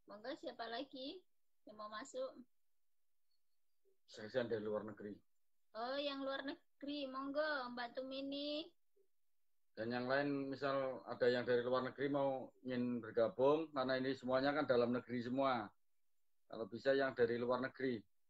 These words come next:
Speaker 2: Mohon maaf yang bisa, tidak bisa diterima karena ya banyak sekali yang ingin bergabung. Kalau ada yang dari luar negeri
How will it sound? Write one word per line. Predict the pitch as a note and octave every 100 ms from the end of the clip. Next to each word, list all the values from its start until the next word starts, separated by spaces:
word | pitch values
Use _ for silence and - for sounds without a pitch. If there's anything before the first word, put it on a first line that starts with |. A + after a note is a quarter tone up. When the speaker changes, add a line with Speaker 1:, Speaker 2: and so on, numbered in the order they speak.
| _ _ _ _ _ _ _ _
Speaker 2:
Mohon | A2+ B2 C3
maaf | B2 B2 C#3 D3 C#3+
yang | C#3+ C#3
bisa, | B2+ A#2 B2+
tidak | B2 C3 B2+ A#2
bisa | C3 B2 - B2+
diterima | A#2 A#2 B2 C3 C3+
karena | C3+ C3 C#3
ya | C#3 C3+ B2 -
banyak | - B2 C3
sekali | - C3 C3+
yang | C3+ B2+
ingin | C3 B2+
bergabung. | A#2+ A#2 B2 A#2 - C3+ D#3 - - - - - - - - - _ - - - - _ _ _ _ _ _
Kalau | - C3+
ada | C#3 C#3
yang | D3+ D#3+
dari | C#3 C3+ C#3
luar | C#3+ C#3+
negeri | C#3+ - D3+ F3+